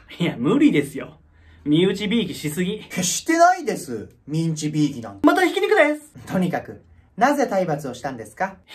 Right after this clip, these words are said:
Speaker 1: いや、体罰って、教科書で軽く頭をこづいただけです。
Speaker 2: 立派な体罰。暴力です。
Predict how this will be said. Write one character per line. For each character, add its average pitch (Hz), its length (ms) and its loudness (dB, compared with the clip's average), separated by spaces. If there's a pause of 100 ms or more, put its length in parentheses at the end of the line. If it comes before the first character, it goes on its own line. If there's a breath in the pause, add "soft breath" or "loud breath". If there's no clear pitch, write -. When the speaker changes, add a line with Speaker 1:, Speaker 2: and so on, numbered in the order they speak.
Speaker 1:
い 160 80 0
や、 - 160 -6
体 339 300 -6
罰 151 240 -4
っ - 20 -20
て、 - 300 -16 (560)
教 240 240 4
科 269 100 -2
書 240 140 -2
で 147 80 -2
軽 170 240 -4
く 208 100 4
頭 226 300 2
を - 40 -2
こ 143 140 -4
づ 220 160 -2
い - 20 -8
た - 80 -10
だ 120 140 -8
け 220 80 0
で 196 100 -4
す。 - 240 -16
Speaker 2:
立 151 200 -4
派 269 260 0
な 269 140 0
体 277 240 4
罰。 139 320 -6 (480)
暴 226 260 6
力 151 240 -8
で 117 100 -6
す。 151 360 -6